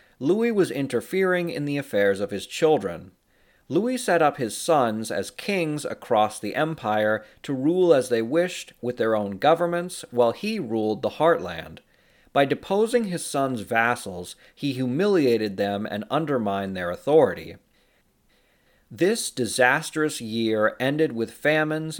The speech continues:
and natural disasters, the combination of which forced Louis to convene councils to divine God's will and try to turn his wrath away from the Franks.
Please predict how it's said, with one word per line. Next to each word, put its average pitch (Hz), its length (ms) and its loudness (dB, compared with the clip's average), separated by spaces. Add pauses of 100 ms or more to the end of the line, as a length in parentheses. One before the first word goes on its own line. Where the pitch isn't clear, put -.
(120)
and 123 180 -4
natural 104 460 -2
disasters, 95 880 -2 (260)
the - 80 -10
combination 156 760 -2
of 123 100 -4
which 110 420 -2
forced 180 540 -2
Louis 123 440 -2
to - 120 -12
convene 127 600 -6
councils 135 680 -4
to - 120 -10
divine 120 580 0
God's 98 400 -2
will 131 520 4 (200)
and 123 160 -4
try 151 240 4
to 165 80 0
turn 175 400 -2
his 156 220 -6
wrath 110 580 2
away 104 380 -2
from 101 200 -8
the 90 120 -10
Franks. - 640 -6